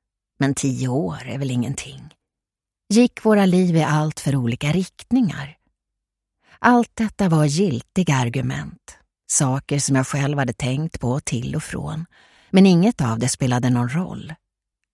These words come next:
Jag älskade honom och han älskade mig tillbaka. Det var något jag aldrig riktigt hade upplevt förut. Även om det inte såg ut som om det borde fungera, så gjorde det det mellan oss.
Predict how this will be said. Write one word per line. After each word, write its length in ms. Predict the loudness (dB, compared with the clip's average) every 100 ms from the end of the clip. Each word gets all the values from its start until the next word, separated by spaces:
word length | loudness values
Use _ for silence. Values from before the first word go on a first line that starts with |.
| _ 2
Jag 120 | 6
älskade 520 | 6 4 0 -6 -4
honom 340 | -4 -6 -12 -16 _ _ _ _
och 60 | 4
han 340 | 4 4 2 2
älskade 420 | 2 2 0 2
mig 300 | 2 2 -4
tillbaka. 720 | -4 -4 -2 -6 -10 -14 -16 -16 _ _ _ _ _ _ _ _
Det 120 | 2 6
var 200 | 8 8
något 460 | 6 4 0 -2 0
jag 220 | 4 4
aldrig 340 | 4 0 0
riktigt 300 | -2 -4 -2
hade 200 | 0 0 -2
upplevt 540 | -4 -2 0 0 -2
förut. 800 | -2 0 0 -4 -6 -10 _ -20 _ _ _ _
Även 260 | 2 4 6
om 120 | 6
det 60 | 4
inte 160 | 2
såg 220 | 0 -2 -2
ut 180 | -2
som 200 | 0 2
om 120 | 4 2
det 100 | 2
borde 360 | 2 4 2
fungera, 580 | 2 0 0 -2 -2 -4 -10 -20 _ _
så 140 | 4 6
gjorde 380 | 6 4 2 0
det 100 | 0
det 200 | -6 -6
mellan 340 | -8 -10 -12
oss. 380 | -10 -8 -8